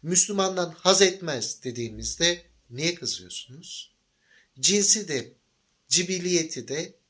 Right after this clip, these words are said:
budur C H P'nin. Belediye olarak ancak bu kadar düşmanlık yapabiliyorlar. Güçleri yetse, iktidarda olsalar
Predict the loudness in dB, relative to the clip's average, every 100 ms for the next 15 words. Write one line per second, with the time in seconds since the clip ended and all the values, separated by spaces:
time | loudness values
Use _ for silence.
0 | _ -12 -8 -6 -4 -6 -10 -16 _ _
1 | _ _ _ _ _ -20 -16 2 4 4
2 | 2 0 0 -2 -4 -4 -6 -6 -6 -4
3 | -4 -4 -4 -4 -6 -8 -8 -10 -12 -20
4 | _ _ -16 -16 -20 -4 2 4 4 4
5 | 2 4 2 2 0 2 0 -2 -10 -20
6 | _ -12 -12 -8 -2 -2 -2 -2 0 -2
7 | -2 -2 -2